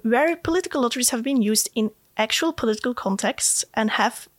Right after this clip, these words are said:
mattered for the political decisions that were taken in the end. And so we can learn from these examples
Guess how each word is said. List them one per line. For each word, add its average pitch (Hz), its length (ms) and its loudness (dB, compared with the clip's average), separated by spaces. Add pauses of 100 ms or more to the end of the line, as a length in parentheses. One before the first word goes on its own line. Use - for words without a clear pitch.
(120)
mattered 226 600 0
for 208 240 -2
the 208 80 -4
political 208 360 -2
decisions 202 540 0
that 190 160 -4
were 185 80 -4
taken 196 460 -4
in 214 100 -6
the - 100 -10
end. - 220 -4
And 226 100 -2
so 220 140 2
we 233 160 2
can 233 300 2
learn 285 300 4
from 214 320 2
these 233 300 0
examples - 720 -2